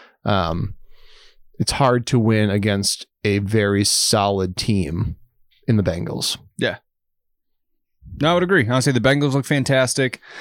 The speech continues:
Speaker 2: Stopping that trio of wide receivers. Joe Mixon finally had himself a day.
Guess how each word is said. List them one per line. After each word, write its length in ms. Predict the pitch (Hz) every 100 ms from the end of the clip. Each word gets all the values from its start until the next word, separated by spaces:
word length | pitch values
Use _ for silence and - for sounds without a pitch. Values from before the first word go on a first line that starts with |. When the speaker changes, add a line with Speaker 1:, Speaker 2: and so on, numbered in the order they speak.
| -
Speaker 2:
Stopping 380 | - - 135 147
that 140 | 143 127
trio 280 | 147 135
of 80 | 131
wide 200 | 123 127
receivers. 520 | 117 - 127 123 117
Joe 180 | - 131
Mixon 440 | 131 123 - 127 113
finally 400 | - 113 127 123
had 180 | 117
himself 380 | 117 110 131 117
a 40 | 110
day. 360 | 104 120 117